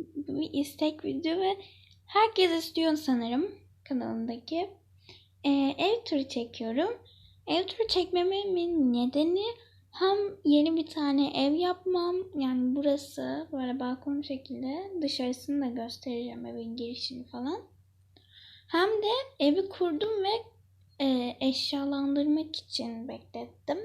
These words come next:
E, şu anda ben Londra tatilinden döndüm ama siz daha Londra vlogunun ikincisini falan göreceksiniz. Yani daha,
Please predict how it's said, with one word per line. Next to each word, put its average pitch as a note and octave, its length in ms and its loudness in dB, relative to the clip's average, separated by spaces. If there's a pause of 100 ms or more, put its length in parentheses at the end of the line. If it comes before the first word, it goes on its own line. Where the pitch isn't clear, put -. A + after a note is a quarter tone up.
(1500)
E, C4+ 260 2
şu C#4+ 200 -6
anda E4 320 0
ben G4+ 320 -2
Londra D#4 480 0
tatilinden D4+ 840 -2
döndüm E4 300 -2
ama D4+ 220 0
siz D#4+ 240 -10
daha D4+ 200 0
Londra D4 360 2
vlogunun D4 440 0
ikincisini C#4+ 600 -4
falan C4+ 360 -2
göreceksiniz. A#3+ 760 -4
Yani B3+ 340 0
daha, C4+ 260 -6